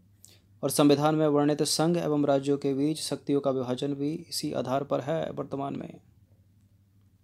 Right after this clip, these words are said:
क्वेश्चन नंबर ग्यारह पर आ जाइए। भारत सरकार अधिनियम उन्नीस सौ पैंतीस में अंतर्विष्ट अनुदेश प्रपत्र को वर्ष उन्नीस सौ पचास में भारत के संविधान में किस रूप में समाविष्ट किया गया?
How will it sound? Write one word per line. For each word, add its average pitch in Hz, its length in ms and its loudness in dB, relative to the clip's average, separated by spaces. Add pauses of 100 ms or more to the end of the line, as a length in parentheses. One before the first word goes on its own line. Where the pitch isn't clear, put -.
(1200)
क्वेश्चन 156 240 8
नंबर 165 220 6
ग्यारह 160 240 6
पर 170 140 2
आ 156 60 6
जाइए। 156 300 2
भारत 151 280 4
सरकार 165 300 6
अधिनियम 156 340 4
उन्नीस 151 220 2
सौ 156 100 4
पैंतीस 147 1200 0
में 151 340 -2 (800)
अंतर्विष्ट 170 680 8 (360)
अनुदेश 151 480 6
प्रपत्र 147 500 4
को 147 160 2 (220)
वर्ष 147 300 4
उन्नीस 147 260 2
सौ 156 60 0
पचास 143 380 2
में 151 140 -2
भारत 143 260 0
के 151 120 0
संविधान 143 420 -2
में 147 200 -2 (580)
किस 165 220 6
रूप 151 220 2
में 151 200 4
समाविष्ट 143 540 2
किया 143 220 4
गया? 123 220 0